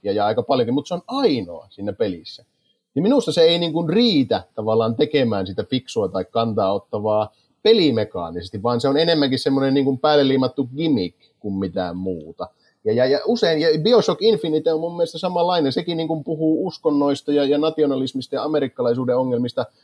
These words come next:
mutta pohjimmiltaan se on vaan selkä suorassa konsoliräiskintäpeli, ja mun mielestä semmoisena on tosi tylsä.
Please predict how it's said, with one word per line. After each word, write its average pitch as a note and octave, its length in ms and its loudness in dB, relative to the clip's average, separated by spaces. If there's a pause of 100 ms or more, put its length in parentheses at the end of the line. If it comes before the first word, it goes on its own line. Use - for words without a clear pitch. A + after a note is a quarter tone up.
(160)
mutta C#3 200 -4
pohjimmiltaan C3 760 2
se C3+ 100 0
on C#3+ 200 2
vaan C#3+ 200 2
selkä C#3+ 300 4
suorassa B2+ 600 0
konsoliräiskintäpeli, A#2 1040 -2
ja F#2+ 60 -4
mun A2 160 -6
mielestä A2 220 -12
semmoisena G#2+ 440 -4
on F2+ 80 -8
tosi F#2+ 220 -12
tylsä. F2+ 500 -8